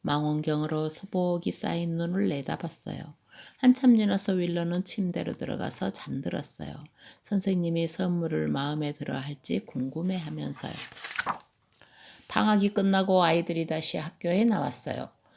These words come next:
모든가-, 모든 게 예전과 똑같았어요. <clears throat> 미술실만 빼고요.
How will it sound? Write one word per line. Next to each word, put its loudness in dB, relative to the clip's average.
모든가-, 4
모든 6
게 8
예전과 0
똑같았어요. -2
<clears throat> 10
미술실만 4
빼고요. 2